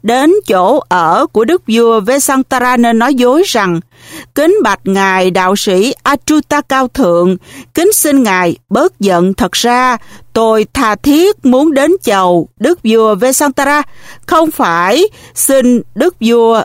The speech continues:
ban gì cho tôi, mà sự thật được thấy chư bậc thiện trí sẽ đem lại hạnh phúc cao thượng. Gần gũi, thân cận với chư bậc thiện trí sẽ được an lạc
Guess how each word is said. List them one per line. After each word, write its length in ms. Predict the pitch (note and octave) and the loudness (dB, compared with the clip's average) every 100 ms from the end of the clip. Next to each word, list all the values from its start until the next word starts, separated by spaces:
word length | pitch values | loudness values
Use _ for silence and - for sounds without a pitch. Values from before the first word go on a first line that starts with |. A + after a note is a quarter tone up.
| - | -4
ban 360 | G3 G#3 G#3+ G#3 | -2 0 0 0
gì 340 | F#3+ F#3 E3+ - | 2 2 0 -2
cho 220 | A3+ A#3 A#3+ | -2 0 0
tôi, 520 | B3 B3 C4 C4+ F3+ - - - | 0 2 2 0 -2 -12 -20 -6
mà 160 | A#3+ A#3+ | -2 0
sự 200 | - B3 | 0 0
thật 260 | E4 A#3 - C#4 C#4 | 0 -2 -4 -14 -8
được 220 | A3 A3 | -4 -2
thấy 360 | D#4+ C#4 F4 B4 - _ - | -2 0 2 0 -4 _ -4
chư 360 | C4 B3+ B3 | 2 2 2
bậc 240 | G#3 F#3+ F3+ - | 0 -2 -4 -4
thiện 380 | C4 F#3 G3 G#3+ | 0 0 0 0
trí 420 | B3+ C#4 F#4 G#4+ - - - - | 0 2 2 0 -6 -20 -20 -12
sẽ 240 | - A3+ | -4 -2
đem 180 | C#4+ D#4 | 0 0
lại 140 | G#3 | 0
hạnh 180 | A3+ F3+ | -2 -2
phúc 200 | D4 F4+ - | -2 -2 -2
cao 180 | C4+ B3+ | -4 -2
thượng. 520 | C#4+ F3+ F3 G3 G#3+ - _ _ _ _ - - | 0 0 2 0 -2 -6 _ _ _ _ -20 -10
Gần 360 | G3 A#3+ A#3 G#3 | -2 0 2 2
gũi, 520 | G3+ G3 F#3+ A#3 F#4+ - _ - | 2 2 2 2 2 -2 _ -2
thân 240 | D4+ C#4+ | 0 0
cận 400 | A#3 F3+ F3 G3 - | 0 0 0 -2 -2
với 320 | G3+ A3+ D#4+ F4 | 0 2 0 0
chư 160 | C#4 | -2
bậc 240 | G#3+ F3 - | -2 -2 -2
thiện 360 | G3+ F3+ G3 | 0 2 0
trí 480 | F#3+ A#3+ C#4 F4+ A4 - _ - - | 2 2 2 2 0 -4 _ -20 -10
sẽ 360 | - G3+ A3+ | -4 0 0
được 420 | D#4 A3 G#3 A3 - _ _ - | 0 0 0 -4 -8 _ _ -6
an 340 | G#3 A#3 A3 | -2 0 0
lạc 240 | G3+ E3+ | 0 -2